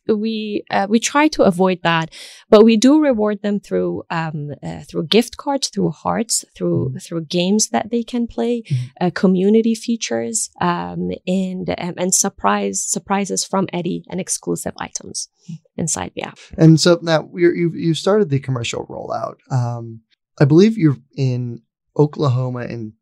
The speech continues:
Speaker 2: Texas, and you're gonna be in a few other states, or you're already in those other states?
Speaker 1: We already are. We
Speaker 2: Okay.
Speaker 1: are, uh, live in the state of Oklahoma, Texas,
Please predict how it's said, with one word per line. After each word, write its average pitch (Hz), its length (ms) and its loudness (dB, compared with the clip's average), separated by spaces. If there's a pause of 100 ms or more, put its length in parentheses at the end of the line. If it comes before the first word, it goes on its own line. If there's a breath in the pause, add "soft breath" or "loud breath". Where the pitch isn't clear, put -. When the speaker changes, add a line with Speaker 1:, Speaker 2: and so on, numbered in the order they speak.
(240)
Speaker 2:
Texas, 139 800 -2
and 117 580 -10
you're 123 120 -8
gonna 127 160 -6
be 120 400 -12 (140)
in 175 240 -2
a 170 60 -8
few 165 280 -2
other 156 180 -6
states, 160 360 -2
or 120 100 -4
you're 120 180 -4
already 120 220 -4
in 139 120 2
those 139 160 -2
other 139 180 -2
states? 147 680 -6
Speaker 1:
We 262 180 10
already 220 320 6
are. - 300 -6
We 170 160 10
Speaker 2:
Okay. 226 80 8
Speaker 1:
are, 240 400 6
uh, 202 240 6
live 220 600 2
in 202 180 2
the 190 80 -2
state 196 320 0
of 185 180 -6
Oklahoma, 262 560 4
Texas, 202 600 -2